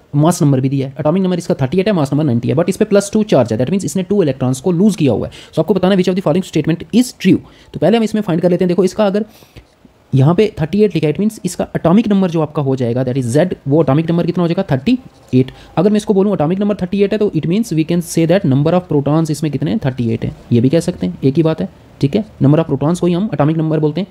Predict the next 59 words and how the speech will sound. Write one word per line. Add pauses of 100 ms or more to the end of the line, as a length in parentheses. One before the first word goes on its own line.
जिसको
Z
से
डिनोट
करते
हैं। (380)
अगर
मैं
बोलूँ
आपको
इसमें
number
of
neutrons
कितने
होंगे,
तो
वो
कैसे
find
करते
हैं?
mass
number
में
से,
अ, (880)
atomic
number
को
माइनस
करते
हैं।
So
number
of
neutrons
यहाँ
पे
कितने
हो
जाएंगे? (380)
That
will
be
equal
to
ninety
minus
thirty (160)
eight,
which
is
equal
to
fifty (640)
टू। (260)
अगर
मैं